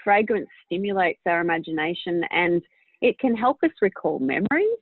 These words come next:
Like, y-, you know, you smell something and then you remember a holiday that, you know, you went and they had that same smell there. Like, it's really amazing. It taps straight into the limbic system of the brain. So, uh, to me, there's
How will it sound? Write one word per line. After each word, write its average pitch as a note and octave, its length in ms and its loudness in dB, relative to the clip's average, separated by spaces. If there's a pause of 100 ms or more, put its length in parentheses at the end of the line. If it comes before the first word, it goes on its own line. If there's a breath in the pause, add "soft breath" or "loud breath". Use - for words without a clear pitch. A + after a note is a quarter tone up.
Like, F#3 320 2
y-, - 400 -14
you G3 100 -2
know, F3 100 2
you E3 160 4 (100)
smell F3+ 300 2
something F3 340 0
and E3 100 0
then E3+ 120 0
you D#3+ 80 -2
remember E3+ 400 2
a D#3+ 80 4
holiday F3 500 4
that, D#3+ 180 0
you E3 160 -6
know, D#3 280 -6
you E3 260 2
went F#3 300 2
and E3+ 100 -4
they E3 180 2
had F#3 140 2
that F3 160 2 (100)
same E3 160 -2 (100)
smell F3 240 0
there. E3 200 2
Like, F3 160 0
it's F#3 160 -4
really A#3+ 460 2
amazing. E3+ 600 0 (300 loud breath)
It F#3 140 -2
taps - 220 -2 (140)
straight D4 300 4
into A#3 240 -2
the F#3+ 80 0
limbic F3 320 0 (100)
system F3+ 300 -4
of D#3+ 160 -4
the - 80 -4
brain. E3 480 -4 (480 loud breath)
So, G3+ 400 4 (160)
uh, - 60 0 (840)
to A#3+ 80 0
me, A3+ 680 2 (400 soft breath)
there's G3 160 2